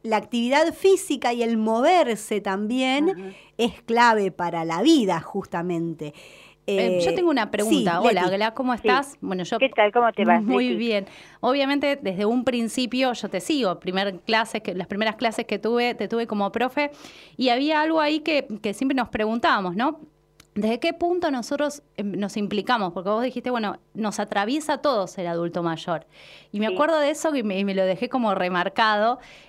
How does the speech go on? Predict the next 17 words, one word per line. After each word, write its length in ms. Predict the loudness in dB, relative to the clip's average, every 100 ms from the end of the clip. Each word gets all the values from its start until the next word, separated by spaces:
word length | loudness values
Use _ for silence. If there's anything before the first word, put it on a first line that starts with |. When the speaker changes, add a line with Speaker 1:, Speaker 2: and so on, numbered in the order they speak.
| -6
Speaker 3:
Y 140 | -4
digo, 420 | 0 0 0 -2 -4 -12 -20 -8
¿cómo 220 | -2 0
fue? 240 | 0 -2 -2
¿Qué 100 | -2
es 60 |
lo 100 | -2 -2
que 80 |
te 120 | -4 -4
motivó 600 | -4 -4 -2 0 0 0
para, 480 | 0 0 -2 -2 -8 _ _
para 160 | -2 -2
empezar 480 | -2 -4 -2 -4 -2
con 200 | -6 -4
todo 180 | -2
este 240 | -2 -4 -6
movimiento? 720 | -4 -4 -4 -4 -4 -6